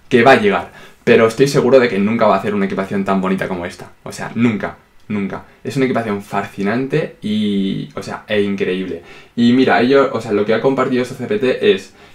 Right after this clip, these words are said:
firmado por Puma, bajo su lema Crafted from Culture. Culmina con la reproducción de la cúpula del Teatro de Colón de Buenos Aires. Sin duda, el broche de oro del ciento veinte aniversario del club.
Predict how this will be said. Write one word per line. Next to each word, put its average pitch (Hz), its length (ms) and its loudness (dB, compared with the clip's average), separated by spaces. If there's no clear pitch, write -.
firmado 123 480 0
por 113 220 2
Puma, 92 420 -6
bajo 104 240 -4
su 104 160 -6
lema 120 440 -2
Crafted 123 540 -2
from 104 500 -6
Culture. 98 460 -4
Culmina 139 480 2
con 135 200 0
la 120 100 2
reproducción 123 720 -2
de 131 100 0
la 135 220 0
cúpula 135 600 -2
del 113 320 -2
Teatro 113 360 -4
de 117 120 -4
Colón 113 320 0
de 120 80 -2
Buenos 101 320 -4
Aires. 92 360 -6
Sin 113 280 -6
duda, 147 360 2
el 107 180 -4
broche 113 360 -2
de 110 80 2
oro 127 240 0
del 107 240 -2
ciento 113 480 -6
veinte 110 280 -4
aniversario 107 540 -2
del 92 160 -2
club. - 280 -8